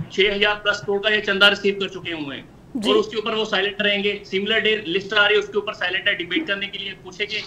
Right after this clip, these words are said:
Speaker 1: तो ये चुप कर जाएंगे, वहां पे उनके पास बोलने के लिए कोई answer नहीं होगा कि
Speaker 2: जी।
Speaker 1: कौन, ए, चंदा कहां से आ रहा है,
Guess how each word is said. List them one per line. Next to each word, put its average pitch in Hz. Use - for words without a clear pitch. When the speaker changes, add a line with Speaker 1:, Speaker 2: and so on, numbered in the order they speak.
Speaker 1:
तो 180
ये 196
चुप -
कर 180
जाएंगे, 190
वहां 175
पे 170
उनके 180
पास 180
बोलने 170
के 175
लिए 185
कोई 185
answer 160
नहीं 185
होगा 160
कि 165
Speaker 2:
जी। 208
Speaker 1:
कौन, 180
ए, 160
चंदा 180
कहां 185
से 185
आ 165
रहा 160
है, -